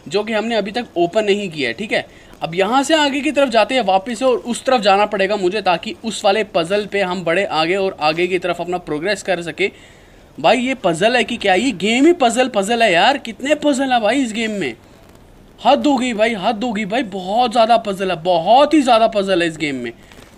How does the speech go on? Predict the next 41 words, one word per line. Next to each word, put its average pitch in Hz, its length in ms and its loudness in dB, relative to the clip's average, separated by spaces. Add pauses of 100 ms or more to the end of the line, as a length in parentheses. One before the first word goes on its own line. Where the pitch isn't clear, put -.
ठीक 240 120 -6
है, 220 100 0
यहाँ 180 260 0
से 208 120 -8
जाना 190 220 -2
पड़ेगा 190 320 -4
मुझे 180 400 -4 (120)
आगे 170 420 -4
की 165 200 -8
तरफ 175 340 -4
और 202 100 -4
मुझे 196 300 0
लग 226 160 4
रहा 233 100 0
है 262 80 2
ये 311 80 0
टूटने 240 300 -2
वाला 147 200 4
है - 200 -8 (1120)
भाई 151 220 -2
साहब, 233 240 0
ये, 330 80 2 (280)
हाँ 247 420 2
ये 330 100 4
टूटा। 254 540 2 (1000)
ओ 311 120 6
ये 294 220 6
भी 320 140 6
है, 294 120 8
ये 285 60 4
भी 285 120 2
है, 294 60 2
ये 294 60 0
भी 294 80 -2
है, 277 80 0
जल्दी, 240 240 -2
जल्दी, 208 220 -4
जल्दी, 196 240 -6
जल्दी, 190 260 -6
जल्दी, 165 240 -6
जल्दी। 139 280 -8